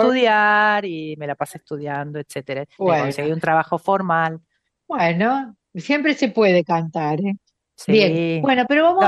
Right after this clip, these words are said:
Speaker 1: No, lo
Speaker 2: a
Speaker 1: hice,
Speaker 2: ver
Speaker 1: lo hice. <laughs>
Speaker 2: las le-, las lealtades, eh, entendidas a través de una emoción básica que es el miedo y no el respeto.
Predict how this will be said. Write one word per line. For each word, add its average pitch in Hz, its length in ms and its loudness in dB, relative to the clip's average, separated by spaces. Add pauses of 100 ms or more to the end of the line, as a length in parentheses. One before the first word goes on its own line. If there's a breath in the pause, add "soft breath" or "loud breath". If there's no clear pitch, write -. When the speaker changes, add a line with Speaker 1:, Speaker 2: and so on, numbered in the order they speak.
Speaker 1:
No, 180 60 4
lo - 60 -
Speaker 2:
a - 60 6
Speaker 1:
hice, 214 100 4
Speaker 2:
ver 170 140 4
Speaker 1:
lo 139 80 -4
hice. 151 360 -4
<laughs> 170 220 -4
Speaker 2:
las 226 140 -2
le-, 233 200 0 (160)
las 233 180 2
lealtades, 240 1300 2 (440)
eh, 196 300 -4
entendidas 226 1200 -2 (260)
a 190 160 0
través 214 560 2
de 214 220 2
una 214 200 2
emoción 202 560 -2
básica 196 540 0
que 208 80 -2
es 180 120 -6
el 175 200 0
miedo 156 600 -2
y 180 120 4
no 220 120 4
el 254 100 2
respeto. 180 840 0